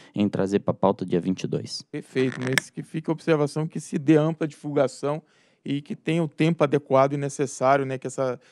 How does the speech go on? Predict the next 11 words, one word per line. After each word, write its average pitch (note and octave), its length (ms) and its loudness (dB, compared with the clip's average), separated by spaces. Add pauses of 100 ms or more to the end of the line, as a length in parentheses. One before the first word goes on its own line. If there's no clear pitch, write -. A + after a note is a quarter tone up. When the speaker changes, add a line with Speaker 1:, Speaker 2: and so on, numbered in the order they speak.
(120)
Speaker 2:
de B2+ 100 -10
disponibilidade C#3+ 760 2
dessas C#3 220 -4
notas C#3+ 320 -4
técnicas C3+ 480 -2
para C3+ 180 -4
que C3+ 160 -8
os C3 260 -6
agentes B2+ 300 0
possam B2+ 300 -4
opinar. A2+ 420 -12